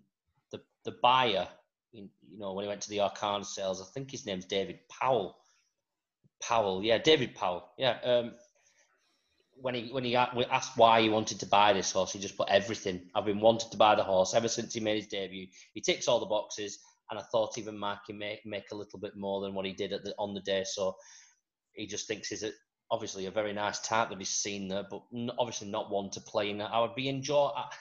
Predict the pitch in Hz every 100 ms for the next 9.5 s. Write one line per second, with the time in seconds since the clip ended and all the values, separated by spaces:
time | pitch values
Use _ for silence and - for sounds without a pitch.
0 | - 147 143 127 123 - - - 123 117
1 | 110 _ _ - 127 123 - 123 113 113
2 | 113 113 98 95 - 113 107 104 110 107
3 | 101 101 101 104 120 113 101 - - _
4 | _ - 156 151 135 117 - 117 110 107
5 | - _ _ _ _ _ 127 123 131 131
6 | - _ _ 110 95 113 107 - 101 98
7 | 98 - 98 98 107 95 - 98 98 98
8 | 101 196 95 95 98 - - - 123 101
9 | 123 120 117 107